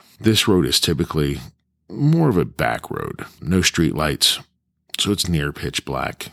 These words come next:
except for my headlights and the occasional oncoming car. I had been listening to a horror anthology podcast on my drive,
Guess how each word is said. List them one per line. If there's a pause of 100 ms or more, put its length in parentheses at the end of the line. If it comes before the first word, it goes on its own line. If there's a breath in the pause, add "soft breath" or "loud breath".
except
for (160)
my
headlights
and
the
occasional
oncoming
car. (480 soft breath)
I
had
been
listening (180 loud breath)
to
a
horror
anthology
podcast
on
my
drive,